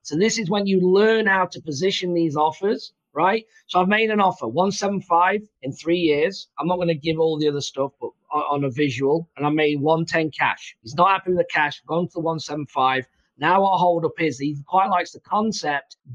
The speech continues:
but he wants more money. So this is now while I'm on the phone,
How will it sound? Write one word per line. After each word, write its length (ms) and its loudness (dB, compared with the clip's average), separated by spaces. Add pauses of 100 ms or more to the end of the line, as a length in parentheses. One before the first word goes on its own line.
but 320 2 (220)
he 180 -6
wants 340 -4
more 200 -4
money. 400 0
So 180 -8
this 300 0
is 100 -4
now 220 2
while 280 4
I'm 140 2
on 140 0
the 80 -2
phone, 560 -2